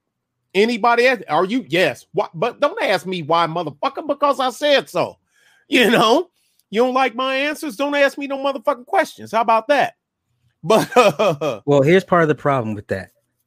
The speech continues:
Speaker 2: Now, I've known some women, 'cause I, I used to live in Atlanta. I've known some women that have, uh, engaged in threesomes with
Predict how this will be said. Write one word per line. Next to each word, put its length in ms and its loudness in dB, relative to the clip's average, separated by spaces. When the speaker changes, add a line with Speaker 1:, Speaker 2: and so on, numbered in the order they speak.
Speaker 2:
Now, 300 -6
I've 80 -2
known 300 2
some 240 -4
women, 380 -2
'cause 180 -2
I, 60 -16
I 20 -10
used 140 -12
to 80 -10
live 80 -10
in 60 -12
Atlanta. 300 -10
I've 100 -6
known 260 2
some 120 -4
women 200 2
that 120 2
have, 220 0
uh, 180 -8
engaged 520 0
in 80 -4
threesomes 560 -6
with 360 -4